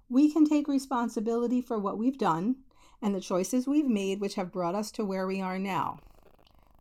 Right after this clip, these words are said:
Sure, it's our history, our family, our situations that were maybe out of our control for a period of time that brought us to where we are, but it's not about the blame.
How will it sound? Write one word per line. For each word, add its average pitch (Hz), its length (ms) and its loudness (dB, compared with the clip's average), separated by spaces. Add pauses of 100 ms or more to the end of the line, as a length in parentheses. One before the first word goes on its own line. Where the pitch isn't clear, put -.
(100)
Sure, 302 720 0
it's - 160 -8
our 185 140 -2
history, 180 840 -4
our 208 160 -2
family, 180 720 -6
our 214 160 -2
situations 165 1000 -6 (300)
that 202 160 -4
were 214 100 0
maybe 247 360 4
out 214 140 2
of 190 60 -2
our 190 120 2
control 208 480 -2
for 214 160 -4
a 175 40 -4
period 175 320 -4
of 160 120 -6
time 165 480 -4 (200)
that 196 140 -6
brought 185 240 0
us 180 200 -4
to 180 120 -6
where 170 260 -2
we 170 180 -2 (120)
are, 160 480 0
but 202 220 -2 (800)
it's 220 260 0
not 208 260 2
about 220 360 2
the 196 80 -2
blame. 170 640 -6